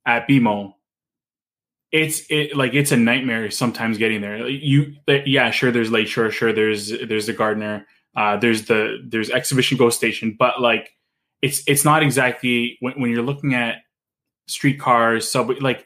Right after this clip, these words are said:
they're, it's not the best getting there, and it kinda ruins the experience sometimes, especially when you're trying to get home and you're,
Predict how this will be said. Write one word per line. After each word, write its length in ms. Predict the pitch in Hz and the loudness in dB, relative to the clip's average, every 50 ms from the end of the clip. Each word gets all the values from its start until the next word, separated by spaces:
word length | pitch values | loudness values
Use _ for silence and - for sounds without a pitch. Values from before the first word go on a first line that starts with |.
| - 143 127 | -8 -6 0
they're, 360 | 131 139 143 147 143 - _ _ _ _ _ _ _ _ _ _ _ _ _ _ _ _ _ _ - | 2 2 2 2 -2 -8 _ _ _ _ _ _ _ _ _ _ _ _ _ _ _ _ _ _ -16
it's 140 | 139 - - | -12 -4 2
not 220 | 185 196 - - - - | 2 2 2 0 -6 -12
the 380 | 143 127 117 120 117 101 - _ - | -12 -8 -4 -2 -4 -4 -4 _ 2
best 460 | 143 143 123 - - - - - - _ _ - 131 | 2 2 2 2 -4 -6 -8 -8 -16 _ _ -10 -4
getting 320 | 117 113 110 127 123 113 104 | -2 0 2 2 2 0 0
there, 160 | 98 92 101 | -4 -6 -8
and 400 | 107 110 107 107 110 104 101 _ _ _ _ _ - - - | -8 -8 -6 -6 -6 -6 -8 _ _ _ _ _ -16 -8 -6
it 120 | 131 - | -6 -4
kinda 220 | - 185 196 190 160 | -2 0 4 4 6
ruins 460 | 127 120 123 135 143 147 147 143 131 | 6 6 6 6 8 6 6 6 4
the 60 | 131 | 2
experience 380 | 120 - - - 143 147 143 139 | 0 0 0 2 4 4 4 4
sometimes, 300 | - 110 104 113 113 110 | 0 -2 -2 -2 -4 -4
especially 340 | 104 - 156 151 147 170 151 | -4 -4 -4 -2 0 2 2
when 80 | 135 | 2
you're 80 | 123 120 | 2 2
trying 220 | - - 139 127 | 0 -2 -2 -2
to 40 | 120 | 0
get 140 | 110 120 117 | 0 -2 -2
home 300 | - - 135 127 113 110 | -2 -2 0 0 0 0
and 120 | 107 110 | 0 0
you're, 240 | 117 135 139 135 | 2 2 2 0